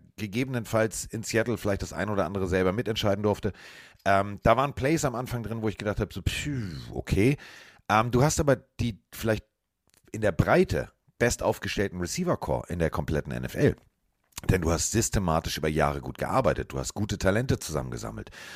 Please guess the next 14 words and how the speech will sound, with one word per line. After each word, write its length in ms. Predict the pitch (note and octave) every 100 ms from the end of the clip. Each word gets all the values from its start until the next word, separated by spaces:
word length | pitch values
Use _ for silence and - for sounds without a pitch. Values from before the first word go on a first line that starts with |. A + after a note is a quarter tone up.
| - -
und, 180 | C3 C3+
und, 160 | A2+ E2
und, 160 | F2+
und, 140 | D2+ G#2+
und. 160 | A2+
Und 140 | F#2 A2+
du 80 |
hast 180 | A2+ C#3+
für 120 | A2+
mich 300 | A#2+ D#3+ -
einen 340 | F#2 A#2+ D3 B2
der, 200 | G2 F#2+
der 200 | - F#2+
Sleeper 480 | - F#3 - G2+